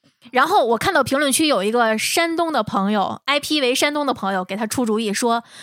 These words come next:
：“你让你的娘家人马上组织一场回门宴，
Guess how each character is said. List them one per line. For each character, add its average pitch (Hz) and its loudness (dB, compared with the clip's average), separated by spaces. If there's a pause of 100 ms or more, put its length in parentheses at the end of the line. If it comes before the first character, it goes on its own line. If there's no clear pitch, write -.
(240)
：“你 247 2
让 311 2
你 233 0
的 220 0
娘 220 2
家 320 4
人 220 2
马 220 0
上 277 0
组 214 0
织 262 -2
一 285 0
场 202 -2
回 240 0
门 240 0
宴， 302 0